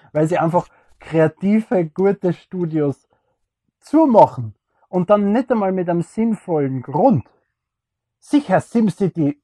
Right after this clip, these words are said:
hat sich nicht so besonders gut verkauft. Aber das mag daran liegen, dass das Spiel scheiße ist und dass E A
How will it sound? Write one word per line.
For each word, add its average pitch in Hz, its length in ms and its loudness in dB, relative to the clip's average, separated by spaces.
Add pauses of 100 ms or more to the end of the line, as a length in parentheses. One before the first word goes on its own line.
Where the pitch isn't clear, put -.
(100)
hat 160 240 0
sich 185 200 -4
nicht 175 300 0
so 170 120 -4
besonders 151 600 -2
gut 147 240 -2
verkauft. 120 540 -6 (400)
Aber 151 100 -4
das 175 140 -2
mag 214 200 -2
daran 202 240 0
liegen, 214 200 0
dass 196 120 -4
das 180 140 -14
Spiel - 260 -8
scheiße 226 560 -2
ist 123 300 -8 (220)
und 175 200 0
dass - 240 4
E 196 140 -4 (340)
A - 80 -10